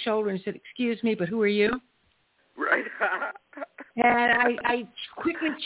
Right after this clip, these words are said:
Speaker 1: changed my tune to everyone in this neighborhood is unharmed. There were a few, ba-, basic,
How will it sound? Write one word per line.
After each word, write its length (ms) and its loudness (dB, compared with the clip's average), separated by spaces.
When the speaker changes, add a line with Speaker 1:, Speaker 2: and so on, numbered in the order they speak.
Speaker 1:
changed 560 2
my 200 0
tune 500 -4
to 320 4
everyone 600 2
in 160 4
this 160 4
neighborhood 800 0
is 160 -4
unharmed. 1080 -4
There 100 0
were 160 2
a 180 2
few, 420 -6
ba-, 320 2
basic, 260 -2